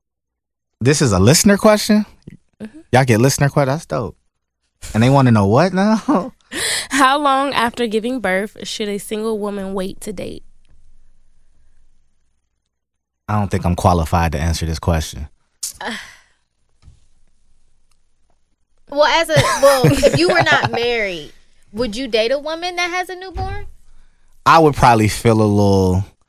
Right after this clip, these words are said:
Speaker 1: like, if we didn't have any type of dealings prior to her having this
Speaker 3: Mm-hmm.
Speaker 1: baby, and then I just met you and you got a newborn, I probably would, I probably wouldn't.
Speaker 3: Yeah.
Speaker 1: 'Cause I would
Speaker 2: Mm-hmm.
Speaker 1: just wanna know, like, what's the situation? You just, you just had a baby.
Speaker 2: Mm-hmm.
Speaker 1: So you might wanna fall back a little bit.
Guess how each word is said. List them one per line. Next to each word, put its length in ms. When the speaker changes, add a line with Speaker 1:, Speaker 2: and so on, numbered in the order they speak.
Speaker 1:
like, 160
if 80
we 160
didn't 180
have 340
any 180
type 260
of 160
dealings 360
prior 440
to 100
her 260
having 420
this 420
Speaker 3:
Mm-hmm. 360
Speaker 1:
baby, 560
and 140
then 100
I 80
just 160
met 280
you 160
and 100
you 100
got 160
a 60
newborn, 480
I 220
probably 300
would, 380
I 120
probably 280
wouldn't. 380
Speaker 3:
Yeah. 300
Speaker 1:
'Cause 120
I 80
would 120
Speaker 2:
Mm-hmm. 20
Speaker 1:
just 140
wanna 160
know, 160
like, 140
what's 180
the 60
situation? 760
You 80
just, 320
you 140
just 420
had 160
a 40
baby. 320
Speaker 2:
Mm-hmm. 460
Speaker 1:
So 100
you 140
might 180
wanna 240
fall 280
back 240
a 40
little 200
bit. 300